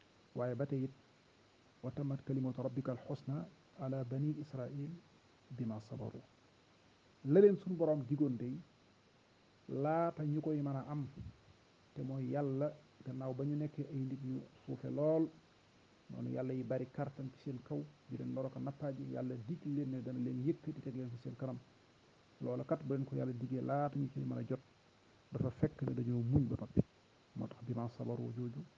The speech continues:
lu ama ama am solo la. Ngoog. "A'immatan yahduna bi amrina lamma sabaru", ak itam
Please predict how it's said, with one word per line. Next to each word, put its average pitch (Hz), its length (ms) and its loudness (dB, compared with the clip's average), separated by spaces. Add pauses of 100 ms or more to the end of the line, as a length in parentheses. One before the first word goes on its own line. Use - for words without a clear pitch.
(440)
lu 113 140 -4 (100)
ama 135 260 -2
ama 117 200 -4
am 117 120 -6
solo - 220 -8
la. - 100 -16 (2000)
Ngoog. - 180 -8 (1040)
"A'immatan 147 460 4
yahduna 139 320 4
bi 131 120 2
amrina 127 300 0
lamma 135 280 0
sabaru", 156 400 -2 (1400)
ak 139 160 -2
itam 170 340 2